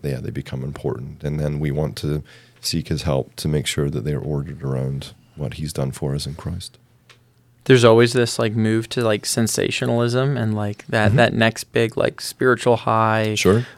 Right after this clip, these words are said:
Speaker 2: or, like, that mountaintop moment. And, uh, I love the title of the book that, uh, Michael Horton puts
Speaker 1: <laughs> Yes.
Speaker 2: together, Ordinary.
Speaker 1: Sure.
Speaker 2: Like, that's the Christian life.
Speaker 1: Yep.
Speaker 2: We, we, we want ordinary Christians.
Speaker 1: Mm-hmm.
Speaker 2: Christians who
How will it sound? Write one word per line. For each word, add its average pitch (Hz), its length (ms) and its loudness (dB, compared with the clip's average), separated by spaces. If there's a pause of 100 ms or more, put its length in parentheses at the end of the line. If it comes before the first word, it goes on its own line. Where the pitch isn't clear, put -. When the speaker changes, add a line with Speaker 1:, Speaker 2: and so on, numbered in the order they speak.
Speaker 2:
or, 113 380 2
like, 110 240 -2
that 113 160 4
mountaintop 113 680 2
moment. 113 520 2 (600)
And, 117 340 6
uh, 110 180 6
I 107 60 0
love 117 300 4
the 123 80 6
title 113 340 4
of 107 100 0
the 110 80 0
book 113 380 2 (280)
that, 117 300 2
uh, 107 320 2
Michael 113 360 0
Horton 120 340 4
puts 117 220 -2
Speaker 1:
<laughs> 95 40 0
Yes. - 60 -2
Speaker 2:
together, 110 440 2 (520)
Ordinary. 117 680 8
Speaker 1:
Sure. 90 340 4 (100)
Speaker 2:
Like, 123 300 4
that's 127 240 4
the 151 100 4
Christian 131 440 4
life. 117 180 4
Speaker 1:
Yep. 151 140 4 (160)
Speaker 2:
We, 127 200 4
we, 127 160 0
we 131 220 2
want 127 300 6 (100)
ordinary 139 480 8
Christians. - 800 -2
Speaker 1:
Mm-hmm. 98 180 2 (540)
Speaker 2:
Christians 143 480 4
who 120 380 2